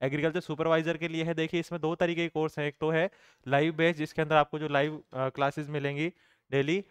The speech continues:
और जिसके अंदर इसका जो है प्राइस है इकतीस सौ रुपये है, और जो रिकॉर्डेड कोर्स है, ठीक है,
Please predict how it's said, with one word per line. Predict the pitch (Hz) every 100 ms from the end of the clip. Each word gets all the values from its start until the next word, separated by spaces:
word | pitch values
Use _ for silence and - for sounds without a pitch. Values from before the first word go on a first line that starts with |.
| _
और | 139 139 147
जिसके | 143 -
अंदर | 151 147
इसका | - 170
जो | 160 170
है |
प्राइस | 160 151 139 147 165
है |
इकतीस | 143 147 - 156
सौ | -
रुपये | 160 156
है, | 160 170
और | - 165
जो | 180
रिकॉर्डेड | 160 156 156 175
कोर्स | 170 160 147
है, | 120 98 _ _ _ -
ठीक | 180
है, | 165 95